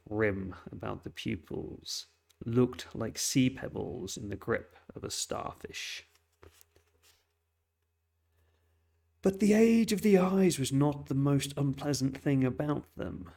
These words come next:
What turned me sick was their expression of vicious security.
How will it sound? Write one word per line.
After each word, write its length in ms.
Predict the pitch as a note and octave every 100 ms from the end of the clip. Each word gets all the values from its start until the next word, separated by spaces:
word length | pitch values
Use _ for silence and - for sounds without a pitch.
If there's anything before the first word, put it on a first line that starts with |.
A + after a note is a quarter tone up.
| _ _ _ _ - - _ -
What 300 | B2 - -
turned 420 | - G3 G#3 G3
me 140 | G3+
sick 1000 | F#3+ - - - F#3 - - - - - _ _ _ _ _
was 160 | C#3+ C#3
their 180 | D3+
expression 760 | C#3+ - - F#3 F3+ D#3 C#3+ D3
of 120 | C#3
vicious 520 | C3 C#3+ D#3+ - D3+ -
security. 920 | D3+ D3 - - C3 A#2 - -